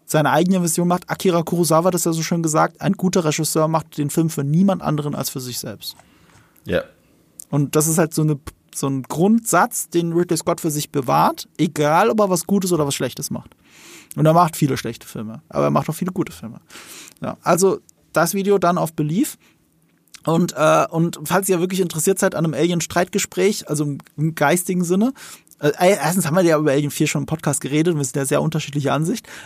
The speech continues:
Speaker 1: aber jetzt gibt's auch noch die passenden Video-Essays dazu, einmal von dir und einmal von mir, einmal auf Belief und einmal auf Giga T V Mac, mein Alien vier ist genial Video, weil ich ja sehr großer Fan bin, aber das ist ja auch nicht dazu da, um euch zu überzeugen, sondern, äh, um euch eine andere Sicht auf den Film zu geben.
Speaker 2: Ey,
Speaker 1: Eine, die
Speaker 2: du.
Speaker 1: du kanntest, weil wir haben ja drüber geredet schon.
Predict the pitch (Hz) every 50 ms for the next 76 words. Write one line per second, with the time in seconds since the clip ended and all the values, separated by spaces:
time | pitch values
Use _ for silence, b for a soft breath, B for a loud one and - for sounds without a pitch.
0 | B B - 147 165 175 - - 170 - 151 160 165 160 - 156 - 180 170 -
1 | - 175 160 147 165 180 190 - - - - - 151 135 135 - - 135 139 -
2 | - 165 147 - - 151 156 170 220 - - 156 143 139 170 170 151 131 139 165
3 | 170 151 - - 139 135 143 160 202 233 208 B B B B - 147 160 156 151
4 | 151 - - 165 156 147 175 202 190 - 160 - - 156 151 151 - - 151 160
5 | 170 170 - 160 - - 147 143 143 143 156 190 - B B B B B _ 151
6 | 143 147 147 147 147 147 - 143 147 151 156 151 - - 165 147 147 - - 147
7 | 143 139 139 139 143 147 143 139 131 151 151 147 143 131 165 160 - 151 143 156
8 | 208 240 302 311 247 - - 170 165 - 165 - - 151 139 139 139 147 165 220
9 | B B B B B B - 156 160 165 180 170 190 196 190 190 202 - - 190
10 | 175 - 175 156 156 156 160 156 156 156 180 180 - - - 165 156 151 151 151
11 | 143 139 139 147 151 151 - - - - 226 247 277 208 190 180 170 180 170 170
12 | 170 165 160 156 - 139 151 147 147 151 160 165 160 - 151 - 165 160 147 147
13 | 127 135 180 - - - 139 - - 131 - - 147 127 120 - - 131 - 131
14 | - 101 131 151 147 220 190 123 147 165 151 117 - 180 - 190 190 185 160 139
15 | - - 151 147 139 143 147 147 143 135 131 131 135 135 120 117 135 139 - -
16 | - - - 135